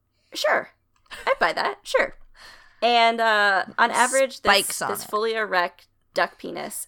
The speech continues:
Speaker 1: is about a quarter of the animal's total body length. Again, very large. When the males do, like, fling their previously inside out, but now right side out, fully erect penis out, it takes a third of a second,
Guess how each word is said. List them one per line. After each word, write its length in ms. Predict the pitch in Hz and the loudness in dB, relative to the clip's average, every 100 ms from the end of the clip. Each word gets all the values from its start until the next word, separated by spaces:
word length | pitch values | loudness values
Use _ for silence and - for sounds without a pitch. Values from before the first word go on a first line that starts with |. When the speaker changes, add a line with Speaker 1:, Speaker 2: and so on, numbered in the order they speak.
| - | -6
Speaker 1:
is 580 | 175 175 170 170 - - | -4 -2 -2 -4 -12 -10
about 760 | 185 175 190 170 170 - - - _ _ _ _ _ - | -8 -6 -4 -2 -2 -4 -14 -20 _ _ _ _ _ -18
a 60 | |
quarter 380 | - 262 240 240 | -2 0 2 0
of 120 | 196 | -2
the 140 | 190 185 | -4 -6
animal's 420 | 180 175 170 - | -6 -6 -8 -12
total 360 | - 170 156 | -10 -8 -8
body 280 | 156 151 - - | -6 -6 -6 -12
length. 240 | - _ _ _ - | -16 _ _ _ -10
Again, 380 | 208 151 - - _ _ | -2 -2 -4 -16 _ _
very 280 | - 170 165 | -4 -2 -2
large. 420 | 147 - - - _ _ | -4 -8 -10 -20 _ _
When 200 | 233 226 | -6 -4
the 60 | 254 | -2
males 320 | 220 190 214 | -2 -4 -4
do, 260 | 190 185 180 | -8 -8 -6
like, 240 | 175 190 | -6 -8
fling 380 | - 190 175 220 | -8 -6 -4 -8
their 600 | 170 170 165 165 156 - _ _ - | -8 -6 -4 -4 -6 -8 _ _ -8
previously 480 | 240 214 226 214 - | -6 -6 -8 -8 -8
inside 340 | 170 185 165 | -8 -8 -6
out, 200 | 160 - | -4 -6
but 100 | 170 | -8
now 220 | 170 160 | -8 -8
right 240 | 160 190 196 | -6 -6 -6
side 180 | 165 | -6
out, 220 | 156 151 - _ | -4 -4 -6 _
fully 300 | _ - 175 | _ 0 0
erect 360 | - 156 - - | 0 -4 -6 -10
penis 460 | - 440 202 208 - | -12 -6 -6 -6 -10
out, 360 | - 117 196 - _ _ _ _ _ | -6 -4 -6 -12 _ _ _ _ _
it 140 | 214 226 | -8 -6
takes 400 | 294 247 - - | -2 -2 -4 -10
a 60 | 214 | -10
third 260 | - 175 185 | -2 0 0
of 80 | |
a 40 | 359 | -6
second, 380 | - - 190 | -8 -8 -8